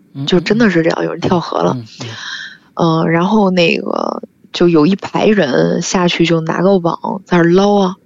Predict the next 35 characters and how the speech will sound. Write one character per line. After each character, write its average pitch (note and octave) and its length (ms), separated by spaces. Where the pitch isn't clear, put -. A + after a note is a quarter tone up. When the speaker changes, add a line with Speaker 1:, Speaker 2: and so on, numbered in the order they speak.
Speaker 2:
在 - 60
那 F3+ 80
儿 F3 80
捞。 F#3 260
然 F#3 180
后 G#3 320
你， G#3 180
你 A3+ 140
说 E4 220
要 E4 180
是 G3+ 100
咱 E3 380
这 C4+ 160
边 F#3 140
儿 D#3 80
的 D#3 80
人， - 180
他 - 100
们 A3+ 80
就 A3+ 140
佛 - 380
系， - 180
你 F3 80
知 D#3 140
道 D3 100
吗？ D#3+ 120
那 F#3+ 80
个 F#3 60
地 G#3 140
方 E3 180
真 F#3 220
只 - 160
适 - 180
合 D#3+ 140
养 D#3 140